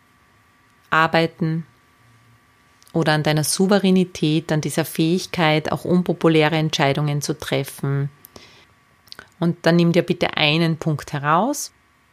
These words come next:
und dann schau auch nochmal, welcher der Bereiche der Grundbedürfnisse, wo sagst du, da gibt's auch was zu tun?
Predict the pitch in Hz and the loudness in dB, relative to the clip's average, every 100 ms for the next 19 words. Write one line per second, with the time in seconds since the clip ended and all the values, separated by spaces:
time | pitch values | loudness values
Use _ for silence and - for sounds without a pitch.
0 | _ 156 156 165 160 165 - 156 - 156 | _ -8 -2 0 2 0 2 2 4 2
1 | 156 185 165 - 180 175 175 180 180 175 | 2 0 0 0 0 2 2 2 -2 -2
2 | 151 147 - 156 143 147 143 143 _ _ | 0 0 -2 -4 -4 -4 -6 -8 _ _
3 | _ _ _ _ - 156 151 139 143 139 | _ _ _ _ -6 -2 0 0 -2 -4
4 | - 147 143 143 - _ _ _ _ _ | -4 -2 -2 -6 -10 _ _ _ _ _
5 | _ _ _ _ _ - 151 - 226 302 | _ _ _ _ _ -10 -8 0 2 2
6 | - 233 226 226 - 202 196 - 180 180 | 0 0 2 0 0 0 0 0 0 0
7 | 180 - 160 175 190 185 - - 175 170 | -4 -4 0 0 0 -2 -2 -2 -2 0
8 | 160 151 160 - 202 240 208 208 - - | -2 -2 -6 -2 0 0 0 -2 -2 -6
9 | 175 - 180 175 175 | -6 -2 2 2 0